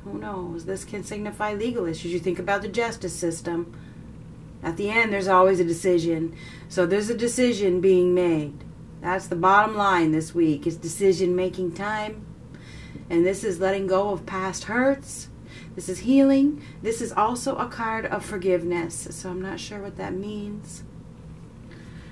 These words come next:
We gotta get a lot more cards. Pisces, Cancer, and Scorpio. Maybe some, I mean, this is for singles. <laughs> This is for singles. Ooh,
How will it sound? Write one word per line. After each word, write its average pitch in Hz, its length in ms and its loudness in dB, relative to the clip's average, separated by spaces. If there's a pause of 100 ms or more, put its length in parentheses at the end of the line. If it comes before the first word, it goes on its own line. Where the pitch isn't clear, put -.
(120)
We - 80 -4
gotta 185 160 4
get 185 100 4
a 170 80 2
lot 170 240 4
more 180 140 -2
cards. 196 720 0
Pisces, 180 580 -4
Cancer, 185 500 -4
and 170 220 -4
Scorpio. 226 840 -6 (2250)
Maybe 156 240 4
some, 180 340 -4
I 180 100 0
mean, 175 360 0 (280)
this - 180 -10
is - 80 -12
for 180 120 -8
singles. 151 760 -6
<laughs> 202 40 -8 (1000)
This 190 100 -14
is 202 120 -10
for 208 140 -14
singles. 175 680 -12 (1200)
Ooh, 226 880 6